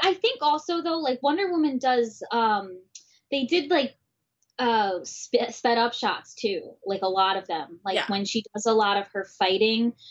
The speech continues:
Speaker 1: it, it's sped up, which I think that rever-, in reverse would work in some of the Marvel movies, you know, if they wanted to mix it up in terms of using, like,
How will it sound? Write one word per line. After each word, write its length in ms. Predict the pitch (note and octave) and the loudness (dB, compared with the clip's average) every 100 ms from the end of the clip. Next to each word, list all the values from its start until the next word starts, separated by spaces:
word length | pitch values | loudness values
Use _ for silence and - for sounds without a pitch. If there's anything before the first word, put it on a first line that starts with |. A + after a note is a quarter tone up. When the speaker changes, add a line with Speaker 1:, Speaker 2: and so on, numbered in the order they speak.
| - - | -10 -2
Speaker 1:
it, 200 | G#3 - _ G#3+ | -2 -2 _ -4
it's 240 | G3+ - | -4 -6
sped 300 | - G#3+ G3+ | -2 0 2
up, 240 | A#3 G#3+ A#3 | 2 0 0
which 200 | C#4+ E4+ | 0 2
I 140 | E4 | 0
think 340 | - F4 F4+ - | 0 -2 -2 -4
that 280 | F4 C#4+ C4 _ _ - | 0 0 -2 _ _ -4
rever-, 440 | B3+ A#3+ A3 A#3 | 0 0 0 0
in 180 | B3+ A#3+ | 2 0
reverse 580 | A3+ G#3+ E4 D#4+ - - - - A3 G#3+ _ _ - | 0 0 0 0 -4 -18 -20 -10 -8 -10 _ _ -10
would 300 | A3 C#4+ B3 | 0 2 4
work 320 | B3+ C4 B3+ | 4 2 2
in 180 | B3 B3 | 2 2
some 260 | A#3 A#3+ A#3 | 2 0 2
of 180 | A3 | 0
the 400 | G#3+ A3 G#3+ G3 F#3 _ _ _ _ _ _ G#3 | 2 2 2 -2 -8 _ _ _ _ _ _ 0
Marvel 380 | A#3 F#4 E4 A#3+ | 2 4 2 2
movies, 520 | G3+ G3 F3+ F#3 - | 0 -4 -6 -8 -8
you 80 | G#3+ | -4
know, 220 | G3 G3 - - - | -4 -6 -10 -12 -4
if 120 | C4 | 0
they 120 | C#4+ | 2
wanted 320 | D4 F4 G4 | 4 4 2
to 140 | - C4+ | 2 2
mix 400 | A#3 B3 - B3+ | 4 2 0 0
it 80 | A#3+ | 2
up 300 | C4 G3 - | 2 0 -4
in 320 | G3+ G3 G3 | -10 -8 -8
terms 400 | G3+ G#3+ G#3 G#3 | -8 -6 -4 -4
of 160 | G#3 F#3+ G3 | -4 -4 -4
using, 480 | G#3 G3+ G3 G3 | -4 -2 -2 -2
like, 240 | G3 F3+ | -2 -2